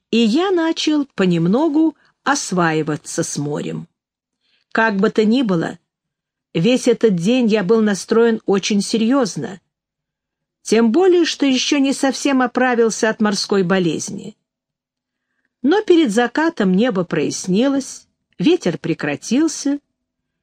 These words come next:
и наступил тихий очаровательный вечер. Солнце зашло без туч,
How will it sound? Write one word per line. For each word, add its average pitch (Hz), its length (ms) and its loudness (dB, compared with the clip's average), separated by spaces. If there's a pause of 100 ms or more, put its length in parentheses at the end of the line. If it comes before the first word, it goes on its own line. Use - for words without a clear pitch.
(220)
и - 100 -2
наступил 311 540 2
тихий 330 540 2
очаровательный 262 960 0
вечер. 202 580 -2 (720)
Солнце 349 560 -2
зашло 180 400 0
без 156 320 -4
туч, - 480 -2